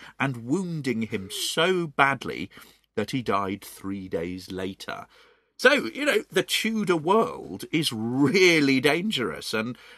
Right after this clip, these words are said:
as we said in our episode, a podcast episode on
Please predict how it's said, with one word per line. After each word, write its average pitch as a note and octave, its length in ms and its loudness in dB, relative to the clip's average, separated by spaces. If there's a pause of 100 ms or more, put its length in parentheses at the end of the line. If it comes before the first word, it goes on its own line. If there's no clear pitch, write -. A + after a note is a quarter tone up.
as A#3+ 140 2
we G3 120 -4
said C#3+ 440 4
in G#2+ 220 -4
our F#2+ 320 -4 (680)
episode, G#2 760 -6 (160)
a - 60 -20
podcast A2 520 -6
episode F2 520 -6
on E2 180 -12